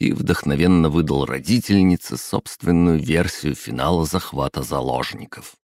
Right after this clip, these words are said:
Признался, что струхнул и едва не оглох от звука выстрела. Похвалил действия отряда «Антитеррор», восхитился их клевой экипировкой и выучкой.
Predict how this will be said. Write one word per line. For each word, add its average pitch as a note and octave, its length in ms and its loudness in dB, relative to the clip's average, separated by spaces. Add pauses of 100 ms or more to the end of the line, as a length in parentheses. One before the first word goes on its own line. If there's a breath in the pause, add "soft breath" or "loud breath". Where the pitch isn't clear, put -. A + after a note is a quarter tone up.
(280)
Признался, C#2 680 -2
что - 200 -6
струхнул D2+ 840 -2
и C2 180 -4
едва D2+ 280 0
не G#2+ 120 6
оглох F2 460 2
от D2+ 100 -2
звука D2 420 -2
выстрела. C#2 680 -4 (420)
Похвалил E2+ 480 2
действия F#2+ 600 2
отряда E2 360 0
«Антитеррор», C#2 880 -2 (160)
восхитился - 800 -6
их - 240 -2
клевой E2 720 0
экипировкой D2 1120 -4
и C#2+ 100 -4
выучкой. C#2+ 760 -6